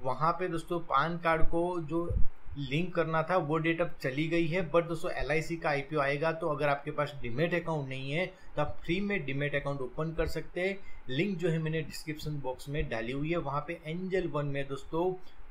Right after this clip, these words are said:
सारी services आपको मिल जाती है और free में Demat account है और एक साल का ईएमसी भी आपको देना नहीं पड़ेगा।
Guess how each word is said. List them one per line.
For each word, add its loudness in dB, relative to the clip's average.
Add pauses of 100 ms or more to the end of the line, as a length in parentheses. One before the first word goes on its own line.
(100)
सारी 4
services -2
आपको -2
मिल -2
जाती 0
है 2
और -2
free -2
में 0
Demat 0
account -2
है 0 (180)
और -2
एक -4
साल -2
का -2
ईएमसी -4
भी -2
आपको -4
देना -4
नहीं -4
पड़ेगा। -4